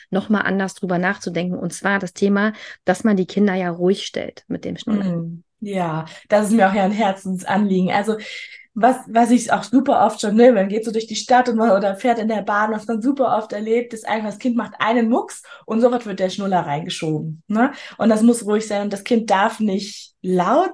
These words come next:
Speaker 2: sein, es darf nicht Kind sein und es darf keine Gefühle zeigen. Also, und wenn man sich, ne, mit gewaltfreier Kommunikation, bedürfnisorientierter Erziehung, ne, so ein bisschen auseinandersetzt,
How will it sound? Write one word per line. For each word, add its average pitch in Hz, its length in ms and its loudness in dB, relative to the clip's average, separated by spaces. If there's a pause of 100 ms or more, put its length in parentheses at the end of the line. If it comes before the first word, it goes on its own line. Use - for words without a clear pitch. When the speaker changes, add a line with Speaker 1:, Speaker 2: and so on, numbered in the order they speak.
Speaker 2:
sein, 269 380 0
es 240 80 0
darf 196 220 -6
nicht 208 240 -6
Kind 302 360 0
sein 254 380 2 (320)
und 285 380 4 (300)
es 170 100 -14
darf 226 240 -6
keine 190 240 -4
Gefühle 247 540 0
zeigen. 160 720 -8 (140)
Also, 196 400 2 (360)
und 113 140 6
wenn 104 140 4
man 208 180 4
sich, 208 280 -6
ne, 214 140 4
mit 185 160 0
gewaltfreier 180 480 -2
Kommunikation, 190 840 0
bedürfnisorientierter 196 1000 0
Erziehung, 214 680 0
ne, 208 300 -2
so 208 80 -4
ein - 20 -4
bisschen 208 160 -2
auseinandersetzt, 202 800 0